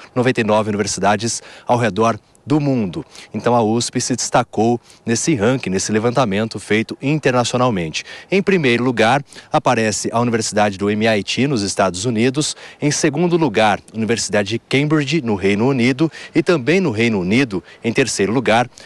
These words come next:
a Universidade de Oxford. Mas aí a pessoa se pergunta, "Tá, mas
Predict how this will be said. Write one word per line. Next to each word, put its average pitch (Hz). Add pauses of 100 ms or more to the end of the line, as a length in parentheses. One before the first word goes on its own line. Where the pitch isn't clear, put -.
(140)
a 139
Universidade 120
de 120
Oxford. 95 (360)
Mas 175
aí 185
a 185
pessoa 170
se -
pergunta, 107
"Tá, 123
mas 123